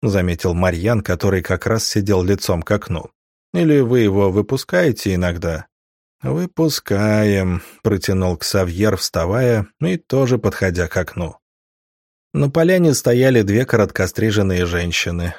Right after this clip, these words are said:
блондинка и брюнетка. «Твоя новая подружка?»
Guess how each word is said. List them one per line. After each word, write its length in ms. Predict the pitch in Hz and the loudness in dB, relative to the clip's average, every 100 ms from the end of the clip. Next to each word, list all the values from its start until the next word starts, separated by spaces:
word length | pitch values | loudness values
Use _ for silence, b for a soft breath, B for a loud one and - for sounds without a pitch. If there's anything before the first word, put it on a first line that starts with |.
| - | -6
блондинка 920 | 98 98 90 90 117 127 123 107 - - | -2 0 0 -2 -2 0 0 0 -2 -2
и 100 | 156 | 0
брюнетка. 680 | 104 92 82 - - - - _ _ _ _ - | 0 0 -2 -6 -12 -14 -14 _ _ _ _ -2
«Твоя 480 | 147 151 139 131 | 2 2 4 2
новая 400 | 123 135 120 110 | 2 2 2 2
подружка?» 640 | 98 110 117 165 - - | 2 0 2 0 -2 -6